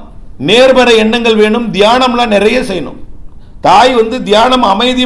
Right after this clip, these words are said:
மனநிலை, ஒரு தியானம் பண்ணிட்டு ஒரு ந-, மனநிலை அமைதி இருந்ததுன்னு வச்சுங்க, நல்ல புத்தகங்களை வாசிக்கணும். புத்தகங்களை தேர்ந்தெடுக்கிறதுலே நிறைய இருக்கு. நிறைய பேர் புத்தகம் எழுதுறேன்னு சொல்லி கண்ட கதையை எழுதுறாங்கங்க. உண்மைக்கு இப்போ மாறான தகவல்லாம் எழுதுறாங்க.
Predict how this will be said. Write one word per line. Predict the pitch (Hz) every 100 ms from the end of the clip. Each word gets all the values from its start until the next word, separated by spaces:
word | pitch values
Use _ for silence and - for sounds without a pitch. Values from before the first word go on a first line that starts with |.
| 208
மனநிலை, | 214 247 247 240
ஒரு | 220 208
தியானம் | 202 208 254 233
பண்ணிட்டு | 226 247 247
ஒரு | 190
ந-, | 185 175
மனநிலை | 180 233 254 190
அமைதி | 233 240 226
இருந்ததுன்னு | 214 214 247
வச்சுங்க, | 214 208 170 110 - - - 123
நல்ல | 147 208 240 190
புத்தகங்களை | 202 254 247 233 220
வாசிக்கணும். | 220 208 220 185 110 - - - - -
புத்தகங்களை | 170 - 262 262 254 233
தேர்ந்தெடுக்கிறதுலே | 202 233 247 240 226 233 240 247
நிறைய | 220 233
இருக்கு. | 240 214
நிறைய | 202 196 214
பேர் | 247
புத்தகம் | - 202 254 254
எழுதுறேன்னு | 226 226 220
சொல்லி | 226 -
கண்ட | 208 202 262
கதையை | 247 254 269
எழுதுறாங்கங்க. | 254 240 226 196 190 214 220 - - - - -
உண்மைக்கு | 143 190 247 294 302 294
இப்போ | 285 277
மாறான | 220 226 247 240 254 311
தகவல்லாம் | 254 233 240 233 262
எழுதுறாங்க. | 226 226 202 151 -